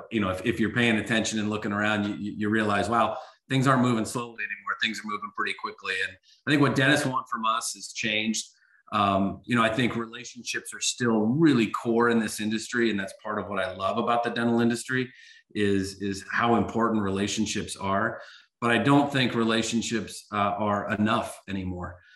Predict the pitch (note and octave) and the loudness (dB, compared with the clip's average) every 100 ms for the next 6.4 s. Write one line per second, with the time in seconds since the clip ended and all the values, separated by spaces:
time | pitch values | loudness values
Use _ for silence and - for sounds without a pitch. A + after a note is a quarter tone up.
0 | - F#2+ G2+ G2+ B2 A#2+ B2 F#2 - A2+ | -12 -2 0 0 2 4 4 -2 -6 2
1 | A2+ A2+ G#2 - - - G#2+ - - G#2+ | 4 4 2 -4 -12 -10 -8 -8 -4 -4
2 | - A2 F#2 G#2+ G#2 - G#2+ G#2+ G2+ - | -4 -6 0 2 2 0 -2 -2 -2 -2
3 | G#2+ G2+ - - G#2 G2 G2+ G#2 G2 F#2+ | -2 -2 -8 -8 -4 -2 0 0 0 -2
4 | F#2+ _ _ - G#2+ G2 - G2 F#2+ G#2+ | -8 _ _ -4 -2 0 -2 -8 -8 -2
5 | G#2+ - A#2+ A2 G2 F#2+ G#2 G#2 G#2 F#2 | -2 0 0 0 0 -2 0 2 2 -2
6 | - G2 G2+ | -4 -2 -2